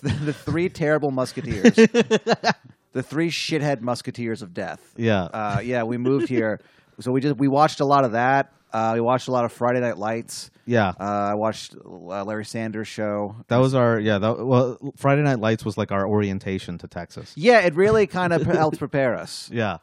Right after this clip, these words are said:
Speaker 1: Yeah. Uh, yeah, that, then we had our shirtless landlord, J-,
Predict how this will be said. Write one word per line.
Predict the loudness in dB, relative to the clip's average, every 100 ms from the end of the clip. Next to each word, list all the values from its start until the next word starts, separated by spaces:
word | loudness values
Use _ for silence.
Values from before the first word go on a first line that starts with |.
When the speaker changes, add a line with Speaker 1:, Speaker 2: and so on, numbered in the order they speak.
| -8
Speaker 1:
Yeah. | -6 -6 -6 -12 _ -10
Uh, | -6 -4 -4 -4 -6 -8 _ _ _ _ _ _ _
yeah, | -2 2 2
that, | 0 -4 -4
then | -4
we | -2
had | -2
our | -2 -4
shirtless | -6 -4 -4 -4 -8 -8
landlord, | -8 -6 -2 0 -2 -4 -12
J-, | -12